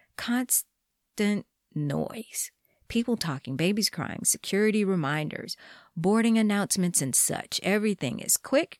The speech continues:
quick, quick. Not in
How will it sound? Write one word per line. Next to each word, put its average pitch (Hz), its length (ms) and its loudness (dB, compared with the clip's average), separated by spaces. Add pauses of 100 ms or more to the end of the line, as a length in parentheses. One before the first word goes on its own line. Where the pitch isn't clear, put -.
quick, - 400 -2 (120)
quick. - 480 -4 (680)
Not 208 680 -2 (180)
in 233 480 2